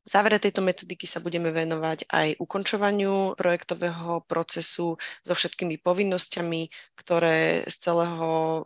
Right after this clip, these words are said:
tohto procesu vyplývajú, a v neposlednom rade bude súčasťou aj zoznam odkazov, kde si organizácie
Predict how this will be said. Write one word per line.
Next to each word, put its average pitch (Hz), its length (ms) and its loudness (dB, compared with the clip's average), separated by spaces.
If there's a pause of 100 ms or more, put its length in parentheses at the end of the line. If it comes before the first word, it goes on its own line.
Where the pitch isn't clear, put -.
(160)
tohto - 240 -10
procesu - 400 -6
vyplývajú, 196 640 4
a - 400 -10
v 170 80 -4
neposlednom 180 640 2
rade 165 560 4
bude 165 240 -4
súčasťou 165 560 0
aj 160 240 0
zoznam 175 320 0
odkazov, 165 640 0
kde 160 320 0
si - 160 -2
organizácie 165 960 0